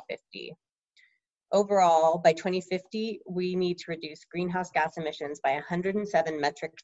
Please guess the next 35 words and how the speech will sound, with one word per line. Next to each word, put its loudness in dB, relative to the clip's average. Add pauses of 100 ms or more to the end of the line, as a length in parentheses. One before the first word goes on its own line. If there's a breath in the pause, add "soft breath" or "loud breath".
tons, -8 (480 soft breath)
ninety 2
percent -2
below 4
two -8
thousand 0
and -10
five 0
levels. -8 (420)
But -2
the 2
legislation 2
does -4
not -4
prescribe -4 (220)
how 6
to 2
get -2
this -14
done. -10 (760)
The -6
policies 2
we -2
have 4
now 4
and -2
measures 2
being -4
put -4
in -10
place -2
will -2
reduce -2
emissions -4
some, 0